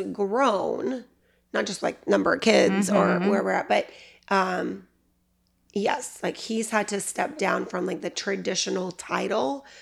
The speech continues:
Speaker 1: which he
Speaker 2: Mm-hmm.
Speaker 1: definitely gets, like, that shade kinda thrown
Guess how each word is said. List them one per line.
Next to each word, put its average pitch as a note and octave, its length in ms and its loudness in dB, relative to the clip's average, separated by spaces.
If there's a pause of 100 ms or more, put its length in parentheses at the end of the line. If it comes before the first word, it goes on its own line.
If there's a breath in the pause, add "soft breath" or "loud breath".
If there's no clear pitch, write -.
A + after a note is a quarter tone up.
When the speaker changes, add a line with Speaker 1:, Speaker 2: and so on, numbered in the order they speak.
(140 soft breath)
Speaker 1:
which G3+ 200 0
he G3+ 140 2
Speaker 2:
Mm-hmm. G3 100 0
Speaker 1:
definitely C#4 640 0
gets, G3+ 640 -2
like, - 500 -2
that G3 480 2 (420)
shade G3+ 560 0
kinda C4+ 240 2
thrown C4+ 400 2